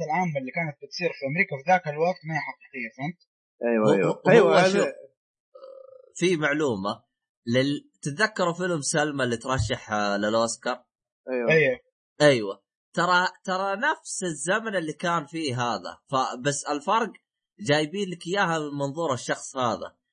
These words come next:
Speaker 3: سلمى جايبين لك إياها من منظور الشخص هذاك، فهمت علي؟ يعني،
Speaker 1: أيوة.
Speaker 2: أيوة.
Speaker 3: يعني جايبين لك القصة من منظور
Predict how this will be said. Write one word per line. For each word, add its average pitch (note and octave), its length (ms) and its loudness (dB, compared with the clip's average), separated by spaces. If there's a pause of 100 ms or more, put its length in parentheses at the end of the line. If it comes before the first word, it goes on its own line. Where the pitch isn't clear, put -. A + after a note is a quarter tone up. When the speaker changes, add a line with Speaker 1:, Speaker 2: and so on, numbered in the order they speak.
Speaker 3:
سلمى G3+ 480 2
جايبين D#3 280 -4
لك E3 160 -8
إياها E3+ 120 0
من D3 60 -4
منظور C#3 280 -2
الشخص - 360 -8
هذاك، G#2 360 -4
فهمت A2+ 220 -4
علي؟ B2+ 320 -2 (380)
يعني، G#2 260 0
Speaker 1:
أيوة. C3 160 2
Speaker 2:
أيوة. G2 420 -2
Speaker 3:
يعني B2+ 420 0
جايبين C3+ 320 0
لك E3+ 200 -4
القصة D#3+ 480 -4
من C#3+ 80 -4
منظور C#3+ 560 -2